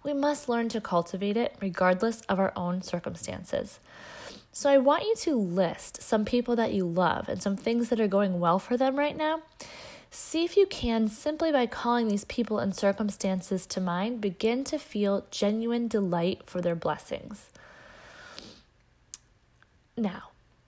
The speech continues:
another part of this is jealousy that we have to deal with. Jealousy is no fun. Let's be honest. It doesn't look good on anyone.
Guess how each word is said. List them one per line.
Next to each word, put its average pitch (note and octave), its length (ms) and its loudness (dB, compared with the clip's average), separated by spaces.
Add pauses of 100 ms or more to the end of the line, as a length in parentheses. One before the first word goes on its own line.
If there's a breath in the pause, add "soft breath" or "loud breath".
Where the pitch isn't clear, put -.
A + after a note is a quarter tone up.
(100)
another B3 260 2
part F#3+ 220 6
of F3 80 6
this F3+ 180 8
is F3+ 140 0
jealousy - 580 0 (520)
that F#3 60 0
we F3+ 80 0
have G3 200 4
to F#3+ 100 -4
deal D#3 200 4
with. - 180 0
Jealousy C#4 480 8
is G#3+ 160 4
no F#3 240 2
fun. - 420 -2
Let's G3+ 240 2
be G#3+ 160 0
honest. D#3+ 460 -2
It G#3+ 100 -10
doesn't C#4 320 2
look C4+ 160 0
good G3 320 8
on F3+ 400 -2
anyone. C4+ 400 0